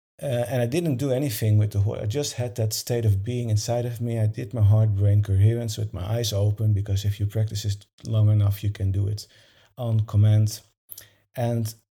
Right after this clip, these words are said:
just had that, "Oh, so nice if you walk with me." And I walked past the fence to the right,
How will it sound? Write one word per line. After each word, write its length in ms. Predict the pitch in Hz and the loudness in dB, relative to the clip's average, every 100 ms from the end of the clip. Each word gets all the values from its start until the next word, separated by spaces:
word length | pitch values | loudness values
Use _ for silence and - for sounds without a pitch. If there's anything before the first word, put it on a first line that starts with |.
| _ _ _ _ _ _ _ _ _ _ - 107 | _ _ _ _ _ _ _ _ _ _ -16 -8
just 220 | 139 113 | -4 0
had 160 | 107 107 | 2 2
that, 160 | 101 | -4
"Oh, 220 | 135 127 120 | -4 -4 -4
so 220 | - 117 | -6 -2
nice 460 | 113 113 110 - - _ | 0 0 -2 -6 -14 _
if 200 | 107 110 | -10 -2
you 100 | 104 | 2
walk 300 | 98 101 107 | 2 2 2
with 220 | 104 101 | 0 0
me." 260 | 87 101 104 _ _ _ _ _ | -6 -12 -16 _ _ _ _ _
And 160 | 139 113 | -4 -4
I 180 | - - | -4 -8
walked 440 | 113 123 123 - - | -4 -2 -4 -10 -6
past 280 | 135 135 - | -4 -4 -8
the 60 | |
fence 640 | 107 135 147 175 - - - _ _ _ _ _ _ | -6 -4 -4 -6 -10 -14 -18 _ _ _ _ _ _
to 100 | 113 | -2
the 120 | 101 | 2
right, 500 | 101 104 127 - - | 4 2 0 -6 -12